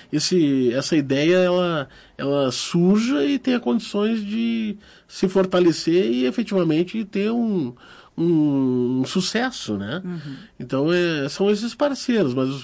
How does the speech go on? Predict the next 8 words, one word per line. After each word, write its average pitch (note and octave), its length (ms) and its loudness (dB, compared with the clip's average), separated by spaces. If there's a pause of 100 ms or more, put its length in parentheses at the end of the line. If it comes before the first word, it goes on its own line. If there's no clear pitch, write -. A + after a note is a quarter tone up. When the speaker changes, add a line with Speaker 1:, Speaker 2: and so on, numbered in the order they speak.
(120)
Speaker 1:
é, B2+ 260 -4
qualquer E3 440 -2
pessoa G#3+ 400 -2
tá C#3+ 240 -4
aberta B2 440 -6
a - 20 -6
vir, A#2 400 -6
né? D3+ 320 -4